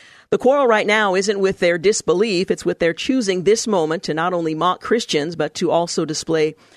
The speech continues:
their ign-, ignorance, rather, of basic Christian thre-, theology. The presence of evil, especially the increasing presence of evil, demands a prayerful response.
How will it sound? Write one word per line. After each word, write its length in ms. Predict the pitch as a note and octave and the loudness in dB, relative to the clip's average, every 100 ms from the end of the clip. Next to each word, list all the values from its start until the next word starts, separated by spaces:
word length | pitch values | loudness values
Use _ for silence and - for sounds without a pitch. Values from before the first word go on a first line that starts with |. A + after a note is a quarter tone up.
| _ | _
their 100 | D#3+ | 0
ign-, 420 | F3+ F#3 F3 D#3+ - | 0 0 0 -2 -2
ignorance, 460 | G3+ G#3 F#3+ D3+ E3+ | -2 0 -2 -2 0
rather, 260 | D3+ D3+ | 0 0
of 180 | D3+ C#3 | -2 -2
basic 380 | E3 E3+ - - | -2 0 -4 -4
Christian 480 | - F3 - D3+ D3 | -4 -4 -4 -4 -4
thre-, 240 | D#3 D3+ - | -6 -6 -10
theology. 800 | - E3 D#3 F3+ E3 D3 B2+ D3+ - | -4 -2 0 0 -2 -2 -6 -6 -10
The 120 | - F3 | -6 0
presence 380 | A#3 C4 C4+ | 2 2 2
of 80 | G#3 | 0
evil, 380 | G3+ A3+ E3+ E3 | 0 0 0 0
especially 560 | E3+ - F3+ - E3 - - - - _ | -2 -2 -2 -2 -2 -4 -16 -20 -20 _
the 120 | G3 | 0
increasing 580 | F3+ - B3 - G3+ E3+ | 0 -2 -2 0 -2 0
presence 400 | E3+ D#3+ D#3+ F3 | -2 0 -2 -4
of 100 | D#3+ | -2
evil, 260 | D3+ D3+ | -2 0
demands 460 | F3 F#3 G3+ A3+ A#3 | 0 0 0 0 -2
a 100 | G#3 | -4
prayerful 500 | G3+ F3+ E3+ - E3+ | -2 0 0 0 -2
response. 640 | F3 - F#3+ F#3+ C3+ - | -2 -2 -2 0 -2 -6